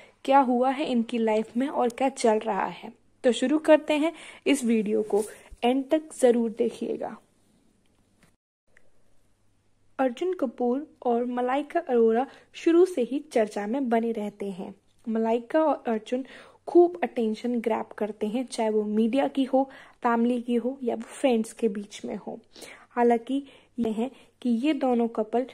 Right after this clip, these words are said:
सबसे ज़्यादा ट्रोल होने वाला कपल है बॉलीवुड इंडस्ट्री में।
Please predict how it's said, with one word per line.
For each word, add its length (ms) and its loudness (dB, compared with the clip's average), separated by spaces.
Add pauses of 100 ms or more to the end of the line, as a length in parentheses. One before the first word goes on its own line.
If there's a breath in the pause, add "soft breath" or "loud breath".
(140)
सबसे 400 -2
ज़्यादा 360 -2
ट्रोल 360 2
होने 340 0
वाला 300 0
कपल 420 -4
है 160 -4
बॉलीवुड 580 0
इंडस्ट्री 600 -6
में। 120 -18